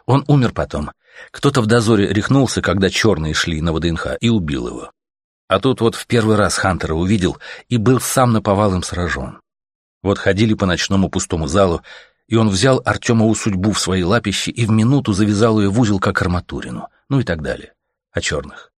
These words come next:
Теперь смешно уже было о них умалчивать. Была трагедия всей жизни, оказался пшик. Илья Степанович мелко кивал,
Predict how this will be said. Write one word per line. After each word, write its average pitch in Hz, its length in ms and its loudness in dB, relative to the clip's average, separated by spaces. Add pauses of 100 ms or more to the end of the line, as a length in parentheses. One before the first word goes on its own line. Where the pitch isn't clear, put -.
(540)
Теперь 110 220 0
смешно 117 420 0
уже 80 140 -2
было 78 220 0
о 76 60 -4
них 76 180 -6
умалчивать. - 560 -8 (400)
Была 101 260 2
трагедия 90 460 0
всей 80 200 -6
жизни, 95 460 -2 (200)
оказался 87 520 -2
пшик. - 480 -10 (880)
Илья 113 260 2
Степанович 117 580 0
мелко 101 380 0
кивал, 82 420 -2